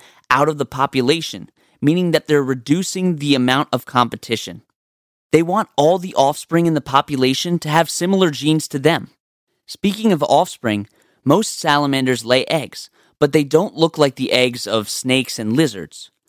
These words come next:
First of all, they're laid in water, not on land. And second, they don't have a hard outer shell. They kinda look like clumps of clear jelly with black dots in the middle of them, and those black dots are the embryos. And females can lay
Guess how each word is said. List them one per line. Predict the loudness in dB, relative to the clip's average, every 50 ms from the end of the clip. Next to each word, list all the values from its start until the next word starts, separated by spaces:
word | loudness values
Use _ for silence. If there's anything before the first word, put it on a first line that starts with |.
| _ _ _
First | _ -6 -4 -4 -4 -4 -4
of | -2 -2
all, | 0 -2 -2 -6 -12 -4 0
they're | 2 2 2
laid | 2 0 0 0
in | 0 -2 -2 0
water, | 2 2 2 2 0 -2 -6 -8 -4
not | 0 0 0 2 0
on | 0 -2 -2 -2
land. | -2 -4 -4 -6 -12 -20 _ _ _ _ _ _ _ _ _
And | -4 -4 -4 -4
second, | -4 -4 -6 -6 -4 -4 -4 -4 -6 _ _ _ _ _ _
they | 2 2 2
don't | 2 0 -2
have | -2 0 0 0
a | -2 0
hard | 0 2 2 2 0 -2 0 2
outer | 2 2 2 0 -2
shell. | -4 -4 -2 0 0 0 0 -4 _ _ _ _ _ _ _ _ _ _ _
They | 0 0
kinda | 2 0 -2 -2 0 0
look | 0 -2 -2 -2
like | -2 -2 -2 -2 -8 _ _
clumps | -14 -4 0 0 2 2 0 -4 -6 -4 -4
of | -4 -4 -6 -10
clear | -18 -12 -8 -4 0 2 2 0
jelly | 0 -2 -2 0 0 0 0 -2 -4 -6
with | -2 0 0 0 0 -2 -2
black | 0 2 2 2 0 0 0
dots | 0 0 0 0 -4 -4
in | -2
the | 0 2
middle | 2 2 2 2 0 -2
of | -2 -4
them, | -8 -10 -10 -12 _ _ _ _ _
and | 0 2 4
those | 4 2 2 -2
black | -2 0 2 2 0 0 _
dots | 0 0 0 -2 -4 -8 -12 -4 0
are | 0 2 2
the | 0 -2 0
embryos. | 0 0 0 0 -2 -2 -4 -4 -8 -16 -20 -20 _ _ _ _ _ _ _ _ -2
And | -2 -2 -2
females | -2 -2 0 0 2 2 2 0 0 -4
can | -4 -2 -2 0 2 2
lay | 2 2 2 0 -2 -6